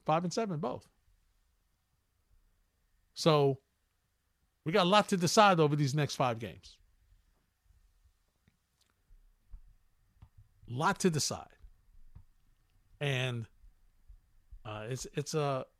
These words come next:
it's a fascinating situation to see which one of these teams are gonna take that next step.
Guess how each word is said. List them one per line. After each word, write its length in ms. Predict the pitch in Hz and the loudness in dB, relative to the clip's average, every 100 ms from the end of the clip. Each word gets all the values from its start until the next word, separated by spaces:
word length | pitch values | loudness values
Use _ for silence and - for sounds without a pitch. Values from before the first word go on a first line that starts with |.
| _ | _
it's 220 | 147 - | -10 -6
a 20 | |
fascinating 540 | 156 185 175 185 180 165 | -2 0 0 0 -2 -2
situation 640 | - 151 180 190 - 147 | -4 -4 -2 -2 -2 -6
to 120 | 127 | -4
see 380 | 131 175 151 139 - _ _ _ _ 135 | -4 -2 -2 -4 -10 _ _ _ _ 2
which 240 | 190 208 | 2 4
one 160 | 202 190 | 0 0
of 80 | 175 | 0
these 160 | 170 | 0
teams 300 | - 185 151 | 0 -2 -2
are 20 | 147 | -2
gonna 140 | 143 | -2
take 220 | - 139 | 0 -2
that 160 | 139 120 | -2 -4
next 220 | 127 - | -6 -6
step. 220 | - 85 | -6 -8